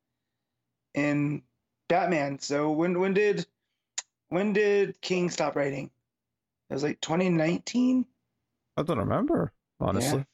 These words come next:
Speaker 1: Yeah. <laughs> Let's look. Um,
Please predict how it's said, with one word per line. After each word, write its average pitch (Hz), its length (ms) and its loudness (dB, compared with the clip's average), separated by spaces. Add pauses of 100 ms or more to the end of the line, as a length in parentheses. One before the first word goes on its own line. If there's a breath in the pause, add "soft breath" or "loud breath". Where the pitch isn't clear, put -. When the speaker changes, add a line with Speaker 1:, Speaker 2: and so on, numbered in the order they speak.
Speaker 1:
Yeah. 156 200 -12 (100)
<laughs> - 100 -20
Let's - 240 -2
look. - 280 0 (1000)
Um, 139 580 0